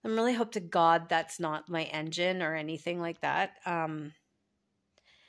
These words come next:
oh, dear. Okay, so I am going to get ready to go. And, uh, yeah, if anyone has any ideas of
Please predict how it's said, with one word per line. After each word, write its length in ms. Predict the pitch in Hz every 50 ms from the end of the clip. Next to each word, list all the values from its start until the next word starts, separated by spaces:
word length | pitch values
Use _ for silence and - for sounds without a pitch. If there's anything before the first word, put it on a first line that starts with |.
| - - - - - - - - _ _ _ _ _ _ _ _ _ _ _ -
oh, 180 | 262 254 233 214
dear. 380 | 214 196 190 190 190 190 180 170 - - - - 226
Okay, 340 | 240 220 214 - 170 180 175
so 560 | 175 - - - 214 208 208 208 202 196 - - -
I 280 | 196 196 202 208 202 -
am 220 | 202 202 196 196 190
going 180 | 196 190 185
to 80 | 190 190
get 280 | 190 175 170 - - _ _ _ _ _ _ _ _ - 190
ready 380 | 175 165 170 170 175 175 175
to 160 | 175 - 180
go. 440 | 175 170 143 139 - - 196 196 190 - -
And, 480 | - 160 156 156 156 156 151 156 - -
uh, 260 | 143 160 165 - - 170 160 156 _ _ _ _
yeah, 180 | 190 180 160
if 100 | 151 -
anyone 220 | 185 185 180 175 170
has 180 | 175 165 160
any 160 | 165 165 160 160
ideas 380 | 156 156 160 156 156 156 156
of 200 | 160 156 160 -